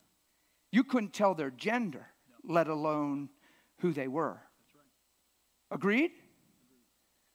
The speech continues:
He was marred more than any of the sons of men. Do you agree that people have done things to people that left them unrecognizable? And then Jesus was marred even more. Why?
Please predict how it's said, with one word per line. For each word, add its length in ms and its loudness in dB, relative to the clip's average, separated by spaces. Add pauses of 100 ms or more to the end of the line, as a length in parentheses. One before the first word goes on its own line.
(500)
He 200 8
was 260 0
marred 340 4
more 260 2
than 280 -6
any 360 4
of 80 0
the 80 -2
sons 320 -2
of 100 -2
men. 260 2 (400)
Do 120 6
you 460 6
agree 520 4
that 240 0
people 440 2
have 220 4
done 220 2
things 320 -4
to 80 -6
people 440 -2
that 180 2
left 320 2
them 180 -2
unrecognizable? 960 -2 (1400)
And 160 4
then 160 0
Jesus 560 2
was 200 -6
marred 520 2
even 260 -4
more. 400 -6 (160)
Why? 460 -2